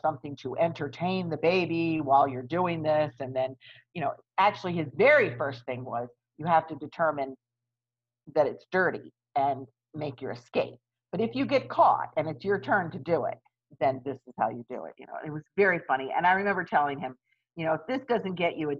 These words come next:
date, nothing will." So for a very discerning young woman, this is a good skill to look for in a, in a young man. <laughs> But, um,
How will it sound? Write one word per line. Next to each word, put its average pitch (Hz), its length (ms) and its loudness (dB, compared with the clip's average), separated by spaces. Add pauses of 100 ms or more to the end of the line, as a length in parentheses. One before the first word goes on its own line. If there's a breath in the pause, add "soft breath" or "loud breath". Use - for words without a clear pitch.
date, 143 320 -2
nothing 147 420 -4
will." - 340 -8 (560)
So 147 400 0
for 160 140 -2
a 156 40 -4
very 196 280 2
discerning 175 520 -2
young 147 240 -2
woman, 127 400 -6 (500)
this 165 180 -6
is 185 120 -8
a 139 60 -4 (100)
good 185 200 -2 (120)
skill 139 540 -2
to 139 60 -12 (240)
look 156 240 -6
for 123 200 -4
in 120 100 -8
a, 123 180 -8
in 127 100 -10
a 123 100 -12
young 120 220 -8
man. 120 440 -8
<laughs> - 60 -18
But, 226 200 -2 (160)
um, 214 100 -4